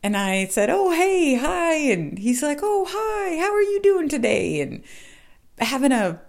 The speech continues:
pleasant conversation with me, wishing me a wonderful day as he's one-handed riding his bicycle and tossing a Frisbee to someone on the other side of the path. It was neat. It was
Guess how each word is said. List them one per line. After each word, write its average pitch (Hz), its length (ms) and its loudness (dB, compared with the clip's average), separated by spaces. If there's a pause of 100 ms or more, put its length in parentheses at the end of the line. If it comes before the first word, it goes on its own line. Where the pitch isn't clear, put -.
(180)
pleasant 262 380 2
conversation 247 840 0
with 160 200 -8
me, 165 180 -4
wishing 208 480 -2
me 190 380 -4 (840)
a 185 80 4
wonderful 185 520 0
day 170 680 0
as 180 300 -4
he's 160 560 -4 (420)
one-handed 233 640 2
riding 202 360 -2
his 196 140 -6
bicycle 220 880 -4
and 147 460 -4 (360)
tossing 233 420 -2
a 170 40 -6
Frisbee 170 500 -4
to 165 140 -8
someone 165 360 -4
on 151 120 -2
the 143 180 -4
other 165 180 -2
side 147 280 -6
of 135 60 -8
the - 60 -14
path. - 640 -12
It 185 80 -4
was 240 440 2 (800)
neat. 175 560 -2
It 190 200 -2
was 196 680 0